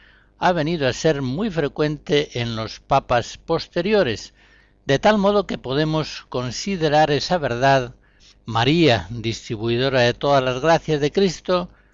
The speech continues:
como perteneciente al magisterio ordinario de la Iglesia. Pablo sexto confesaba en una encíclica de mil novecientos sesenta y cinco, Mense Mayo,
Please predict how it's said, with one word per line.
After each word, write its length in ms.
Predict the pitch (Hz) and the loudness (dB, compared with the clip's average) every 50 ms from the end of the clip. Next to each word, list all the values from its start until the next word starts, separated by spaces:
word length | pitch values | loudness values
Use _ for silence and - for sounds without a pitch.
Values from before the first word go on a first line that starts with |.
| _ _ _ | _ _ _
como 320 | - 135 135 143 135 117 | -6 -4 -2 -2 -2 0
perteneciente 1040 | - 139 131 123 - - 127 123 117 - - 208 233 220 196 160 - - 143 107 - - _ _ _ | 0 -2 -2 0 -2 -2 -2 -2 -4 -2 0 2 2 2 0 -2 -4 -6 -8 -8 -8 -10 _ _ _
al 180 | - 120 117 113 | -4 -4 -2 -2
magisterio 920 | 113 113 107 - 147 127 - - - - 165 160 160 156 156 151 147 - - | -4 -4 -4 -4 -6 -6 -6 -4 0 0 2 2 2 2 2 0 -2 -2 0
ordinario 880 | 180 180 175 165 156 170 170 160 156 135 117 101 104 107 101 95 - _ _ | 2 2 2 2 0 0 2 2 2 2 0 -2 -4 -6 -8 -8 -12 _ _
de 160 | - 120 123 117 | -6 -6 -4 -2
la 80 | 117 | -2
Iglesia. 640 | 110 104 107 107 107 101 - - - 104 92 92 - _ _ _ _ _ _ _ _ _ _ _ _ _ _ _ _ _ _ _ _ _ _ _ _ _ | -4 -4 -4 -4 -4 -4 -4 -6 -10 -10 -10 -10 -14 _ _ _ _ _ _ _ _ _ _ _ _ _ _ _ _ _ _ _ _ _ _ _ _ _
Pablo 340 | 139 139 139 135 139 143 139 | 2 2 2 2 0 -4 -4
sexto 760 | - - 170 160 - - - - - 151 151 147 147 147 - _ | -2 0 0 0 -2 -4 -8 -6 -4 -2 -2 -2 -4 -6 -10 _
confesaba 840 | - 170 180 175 - - 175 160 - 220 214 208 202 202 190 196 - _ _ _ _ _ | -6 -4 -4 -4 -6 -6 -8 -4 0 2 2 2 2 0 -2 -4 -8 _ _ _ _ _
en 180 | - 147 151 165 | -2 0 2 2
una 200 | 180 185 175 170 | 2 2 2 2
encíclica 600 | 156 - - 208 202 165 170 180 170 - 175 165 | 0 -2 -4 -4 -4 0 0 -2 2 2 2 4
de 100 | 165 156 | 4 2
mil 200 | 151 165 156 156 | 2 0 0 2
novecientos 640 | 151 147 151 135 - 180 170 151 139 120 131 120 - | 2 2 2 0 2 0 0 0 0 -2 -6 -8 -6
sesenta 460 | - 127 110 - 139 131 127 - 156 | -6 -6 -6 -4 -4 -4 -2 -2 -4
y 80 | 151 - | -4 -4
cinco, 640 | - - 170 175 170 160 - 170 165 156 165 214 - _ _ _ _ | -6 -6 -4 -4 -4 -2 0 0 0 0 -2 -6 -14 _ _ _ _
Mense 580 | - 147 156 165 160 156 143 - - - 143 135 | -4 0 2 2 2 0 -2 -4 -2 -2 -2 0
Mayo, 640 | 139 151 165 175 170 156 156 156 151 156 - - | 2 2 2 2 2 2 0 0 0 0 -4 -8